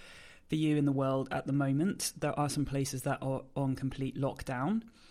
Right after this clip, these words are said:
and different countries have different definitions of what a lockdown actually is and what is permitted during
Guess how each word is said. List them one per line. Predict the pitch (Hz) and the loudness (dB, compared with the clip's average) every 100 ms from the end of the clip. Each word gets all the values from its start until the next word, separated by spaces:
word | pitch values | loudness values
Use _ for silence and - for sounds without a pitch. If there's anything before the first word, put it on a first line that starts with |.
| - - - - - - | -20 -18 -18 -20 -20 -2
and | 165 151 147 143 139 139 131 | 2 4 6 6 6 4 2
different | 185 180 165 | 0 0 2
countries | 156 147 135 | 4 4 0
have | 131 | -2
different | 156 180 - | -2 -2 0
definitions | 151 139 139 151 131 127 | 2 2 2 2 2 -2
of | 131 131 | -2 -2
what | 135 - 135 | 0 0 0
a | |
lockdown | 139 131 - 135 127 120 | 0 0 -2 -2 -2 -2
actually | 123 - 135 123 | -4 -6 -4 -2
is | - 147 117 - | 2 2 2 0
and | 143 | 0
what | 131 127 | 0 0
is | 127 | -4
permitted | - 151 165 160 117 - | 0 2 2 0 -6 -4
during | 135 123 117 117 | 0 0 0 -4